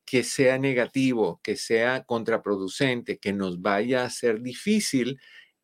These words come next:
el traer o implementar un, un hábito nuevo. O sea,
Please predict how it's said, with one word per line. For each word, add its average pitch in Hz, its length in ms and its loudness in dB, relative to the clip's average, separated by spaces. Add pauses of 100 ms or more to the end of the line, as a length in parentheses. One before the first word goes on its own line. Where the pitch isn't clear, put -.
el 127 280 4
traer 123 420 4
o 127 40 2
implementar 110 640 0
un, 107 240 -4
un 104 180 -6
hábito 95 340 -4
nuevo. 92 400 -6 (120)
O 92 100 -6
sea, 90 320 -4